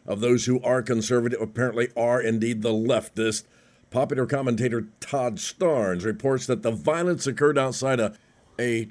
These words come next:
Turning Point U S A event at U S C Davis there in California.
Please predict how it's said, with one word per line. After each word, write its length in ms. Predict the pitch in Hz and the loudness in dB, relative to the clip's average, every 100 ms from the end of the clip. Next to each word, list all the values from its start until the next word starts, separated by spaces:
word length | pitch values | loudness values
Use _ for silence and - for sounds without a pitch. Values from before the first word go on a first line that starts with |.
| - | -8
Turning 480 | - 196 165 127 127 | -2 0 2 0 -2
Point 340 | - 151 135 | 2 2 2
U 240 | 139 156 143 | 0 2 2
S 180 | 131 - | 0 -2
A 100 | 160 | 0
event 400 | 143 98 101 104 | 0 0 0 0
at 220 | 110 107 | -2 -2
U 160 | 143 131 | -2 0
S 140 | 123 | 0
C 120 | - 110 | -2 0
Davis 340 | 123 107 104 | 2 2 0
there 160 | 117 104 | -2 -2
in 120 | 101 | 0
California. 720 | 120 104 92 123 110 90 85 | 0 0 2 2 2 0 -2